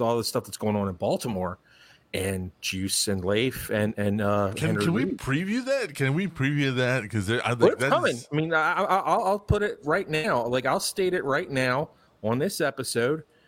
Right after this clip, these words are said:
Speaker 1: that that crossover is gonna come in season three.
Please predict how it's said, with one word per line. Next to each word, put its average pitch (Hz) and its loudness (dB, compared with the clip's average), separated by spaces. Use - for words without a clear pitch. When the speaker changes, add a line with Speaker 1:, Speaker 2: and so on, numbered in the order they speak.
Speaker 1:
that 117 0
that 113 0
crossover 139 0
is 131 0
gonna 147 -2
come 165 -2
in 110 0
season 117 -6
three. 110 -4